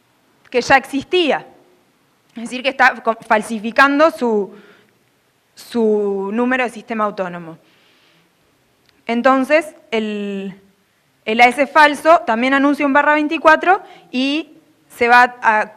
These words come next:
a chupar, como, como diríamos, el, el tráfico hacia ese barra veinticuatro. Entonces, bueno, se darán cuenta que este sistema de enrutamiento, cómo se propagan los anuncios, cómo los distintos participantes del sistema de enrutamiento de Internet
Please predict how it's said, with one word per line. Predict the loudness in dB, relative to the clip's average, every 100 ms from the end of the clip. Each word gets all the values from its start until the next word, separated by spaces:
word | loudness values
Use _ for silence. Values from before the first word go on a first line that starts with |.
| -8
a | -6 -4
chupar, | -6 2 4 4 0
como, | -4 -4 -4
como | -4 -4
diríamos, | -4 -2 -2 0 0 -2
el, | -6 -6
el | -10 -4
tráfico | 2 2 2 -2 4 4 4
hacia | -2 -4
ese | -2
barra | 0 2 0
veinticuatro. | -4 -8 -10 -12 -12 -18 -20 _ _ _ _ _ _ _ _ _ _ _ _ _ _ _ _ _ _ _ _ _ _ _ _ _ _ _ _ _
Entonces, | -6 -4 -2 -2
bueno, | -2 -2 -4 -6 _ _ _ _ _ _ _ _ _
se | -2 2
darán | 2 0
cuenta | -2 -2
que | -2 -4
este | -4 -4 -8
sistema | -10 -8 -2 0
de |
enrutamiento, | 0 0 -2 -2 -4 -4 -6 -6
cómo | -6 -8
se | -8
propagan | -6 -2 0 -2
los | -8
anuncios, | -10 -6 -4 -4 -4 -6
cómo | -4 -4 -2 -4 -8 _
los | -8 -6
distintos | -6 -10 -6 -4
participantes | -4 -8 -8 -8 -6
del | -10
sistema | -6 -6
de |
enrutamiento | -4 -4 -6 -6
de | -6
Internet | -4 -4 -8